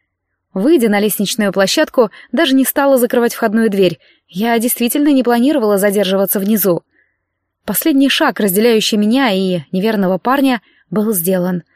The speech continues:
С громким скрипом подъездная дверь открылась, выпустив меня на улицу. Марк стоял около нашей... Нет, не нашей, около своей машины.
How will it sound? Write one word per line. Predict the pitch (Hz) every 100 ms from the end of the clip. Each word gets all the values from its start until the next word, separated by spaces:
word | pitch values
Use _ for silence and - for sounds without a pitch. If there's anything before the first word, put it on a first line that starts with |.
| - - 208
С | 196
громким | 254 262 262
скрипом | 220 - 294 240 202
подъездная | 196 214 185 208
дверь | 196 226 202
открылась, | - 294 294 269 - - -
выпустив | 247 269 240 247 -
меня | 226 226
на | 226
улицу. | 202 175 175 190 185 - _ _ _ _ _ -
Марк | 196 247 269 -
стоял | - 220 254 254
около | 226 - 233 226 190 _ _ _ _
нашей... | 196 214 254 262 262 240 - - - -
Нет, | 233 233 170 - - -
не | 226
нашей, | 262 208 - 208 180 - - -
около | 330 - 269 220
своей | 220 262 269 254
машины. | 240 - 202 180 180